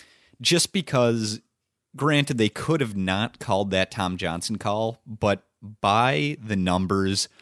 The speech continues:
if you pick up a quarterback and throw him to the turf, technically, in the most technical manner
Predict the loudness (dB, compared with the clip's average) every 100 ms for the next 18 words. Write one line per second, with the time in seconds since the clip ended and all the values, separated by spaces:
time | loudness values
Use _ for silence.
0 | _ _ -8 -2 -2 0 0 0 -2 -2
1 | 0 0 2 2 2 0 -4 0 0 0
2 | -2 -6 -6 -2 -2 -2 -6 -20 _ _
3 | _ _ _ _ _ _ _ -14 -10 0
4 | 2 2 -2 -4 -6 -10 -12 -16 _ _
5 | -6 -2 0 2 4 2 0 -2 -4 -4
6 | 0 2 2 2 0 -4